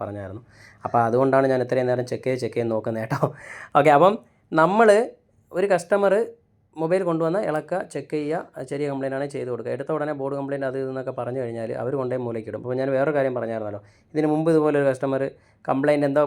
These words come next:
ബോർഡ് കംപ്ലയിന്റ് ആണ്, അത് ചെയ്യാൻ പറ്റത്തില്ല എന്ന് പറഞ്ഞ് വീട്ടിൽ കൊണ്ടുപോയി ഇട്ടിരുന്നെന്ന് പറഞ്ഞു. കുറേ നാൾ ഇട്ടിട്ട് പിന്നെ ചുമ്മാ ഒന്ന് ഇടയ്ക്ക് വന്ന് കൊണ്ടുപോയി കാണിക്കാമെന്ന് പറഞ്ഞ്, ആ, ഒതുക്കിയപ്പം കണ്ട കിട്ടിയപ്പം കൊണ്ടുവന്നു. കൊണ്ടുവന്ന് ഞാൻ നോക്കിയപ്പോൾ അതിൻ്റെ അകത്ത് പറയാനൊന്നുമില്ല,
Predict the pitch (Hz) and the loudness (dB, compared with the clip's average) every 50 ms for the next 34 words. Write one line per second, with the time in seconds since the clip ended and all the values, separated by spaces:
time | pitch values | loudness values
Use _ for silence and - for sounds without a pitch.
0 | 143 139 143 143 147 147 147 139 143 143 139 139 139 139 135 135 135 143 139 139 | 2 0 0 0 0 0 0 0 0 0 0 0 0 0 -2 -2 -2 -2 -2 -2
1 | 147 147 147 135 135 135 135 135 135 135 131 131 135 135 135 135 135 135 135 131 | 0 0 -2 -2 -2 -2 -2 0 0 -2 -2 -2 -2 -2 -2 -2 -4 -2 -4 -2
2 | 127 127 123 123 123 120 117 117 117 110 101 95 104 117 - 127 135 143 143 143 | -2 -2 -4 -4 -6 -8 -8 -8 -8 -8 -8 -10 -12 -8 -4 -2 0 0 0 0
3 | 139 139 139 123 131 131 127 135 135 - - _ _ _ _ _ _ 160 156 170 | 0 0 -2 -2 -2 -6 -4 -4 -8 -8 -8 _ _ _ _ _ _ -2 0 0
4 | 170 165 170 156 160 165 165 170 - - - - - - - 170 170 165 165 160 | 0 0 0 0 0 0 0 0 -4 -10 -18 -20 -12 -8 -4 -2 -2 0 0 0
5 | 156 160 156 165 165 156 160 160 151 156 151 156 151 151 147 143 147 151 143 151 | 0 0 0 0 0 0 0 0 -2 -2 -2 -2 -2 0 0 0 -2 -2 -2 -2
6 | 147 147 147 147 147 143 139 139 139 143 147 156 156 147 143 143 147 147 151 151 | -2 0 0 -2 0 0 0 0 0 -2 -4 -4 -4 -2 -2 -2 -2 -4 -4 -4
7 | 160 156 156 160 156 156 156 156 151 156 147 147 151 147 156 151 147 143 143 143 | -4 -2 -2 -2 -2 0 -2 -2 -4 -4 -6 -6 -6 -4 -4 -4 -4 -2 -4 -4
8 | 127 120 - - - _ _ _ _ _ _ _ - 160 156 175 175 180 175 170 | -4 -6 -10 -12 -18 _ _ _ _ _ _ _ -2 0 2 2 2 4 4 4
9 | 170 175 180 170 160 160 156 160 165 156 160 160 170 165 165 170 175 175 180 - | 4 4 4 2 0 0 2 4 4 4 4 4 2 2 2 -2 -6 -6 -8 -14
10 | _ _ _ _ _ _ _ 143 143 156 175 190 208 226 220 208 190 190 190 190 | _ _ _ _ _ _ _ 4 6 6 6 6 6 6 4 2 0 0 0 0
11 | 185 180 | 2 4